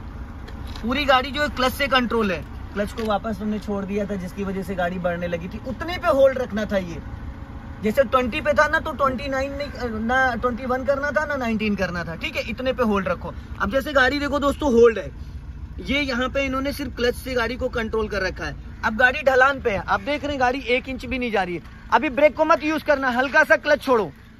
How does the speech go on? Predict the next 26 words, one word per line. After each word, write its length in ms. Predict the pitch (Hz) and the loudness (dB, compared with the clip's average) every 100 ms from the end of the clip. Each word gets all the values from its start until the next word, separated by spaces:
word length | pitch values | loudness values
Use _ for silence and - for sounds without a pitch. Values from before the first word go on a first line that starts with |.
| - - | -6 0
हल्का 260 | 285 277 302 | 4 6 6
सा 120 | 294 | 4
clutch 240 | - 285 | 0 -2
छोड़ो। 280 | - 277 294 269 - - - - - - - - - | 2 2 2 -2 -20 -20 -20 -20 -20 -20 -18 -4 0
अब 120 | 202 | 6
बस 200 | 269 240 | 6 8
वापस 320 | 269 262 285 | 6 6 2
clutch 220 | 285 285 | 4 6
दबाओ 240 | 277 302 320 | 8 8 8
थोड़ा 220 | 285 302 311 | 6 8 8
सा, 120 | 285 | 4
पूरा 260 | 277 294 311 | 2 4 4
नहीं, 240 | 311 196 - - - - - - - - - | 4 -4 -8 -20 -20 -20 -20 -20 -20 -16 0
Brake 260 | 254 277 | 4 4
नहीं 160 | 302 320 | 2 4
लेना 220 | 320 320 | 6 6
है। 280 | 320 330 339 - - - - - - - - | 6 4 2 -2 -20 -20 -20 -20 -18 -14 0
क्लच 220 | 285 311 | 2 2
से, 140 | 320 320 | 0 0
क्लच 240 | 311 320 | 4 2
से, 160 | - 269 | 2 -4
क्लच 240 | 269 302 | 0 0
से 120 | 311 311 | 2 4
गाड़ी 220 | 294 294 | 4 4
को 120 | 285 | 2
रोको, 300 | 277 247 214 | 2 2 -2